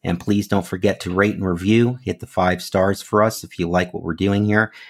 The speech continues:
And remember, this is a, you know, one-man show <laughs> as well as the, as well as the app is,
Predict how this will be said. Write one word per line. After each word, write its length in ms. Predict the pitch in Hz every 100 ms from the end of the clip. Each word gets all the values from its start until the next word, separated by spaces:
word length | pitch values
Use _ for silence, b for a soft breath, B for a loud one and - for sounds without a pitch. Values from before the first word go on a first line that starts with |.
| B
And 80 | 113
remember, 320 | 117 117 95
this 180 | 92 -
is 140 | 107
a, 360 | 101 92 87 87
you 100 | -
know, 160 | 87 80
one-man 520 | 87 95 95 92 90
show 360 | 85 - 107 107
<laughs> 20 |
as 180 | 95 -
well 220 | - 95
as 160 | 95 87
the, 260 | 85 85 B B B _
as 140 | 87
well 180 | 90 87
as 120 | 85
the 160 | 87 85
app 280 | 90 98 82
is, 320 | 80 78